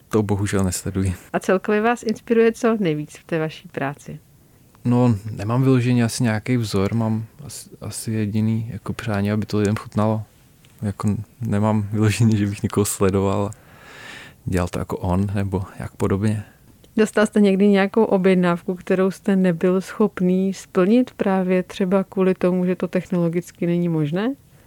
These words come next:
Speaker 1: No, třeba lidi občas, eh, chtějí donatový dort, což je prostě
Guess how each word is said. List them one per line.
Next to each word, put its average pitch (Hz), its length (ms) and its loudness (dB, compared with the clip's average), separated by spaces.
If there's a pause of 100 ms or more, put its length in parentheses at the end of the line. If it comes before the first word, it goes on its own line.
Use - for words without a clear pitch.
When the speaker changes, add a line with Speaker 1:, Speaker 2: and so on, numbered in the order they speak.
Speaker 1:
No, 156 240 6
třeba 107 480 0 (220)
lidi 110 300 2
občas, - 600 -4
eh, - 40 -2 (480)
chtějí 113 340 0
donatový 113 480 4
dort, 104 500 0 (440)
což - 300 -6
je 101 60 -2
prostě 107 640 -2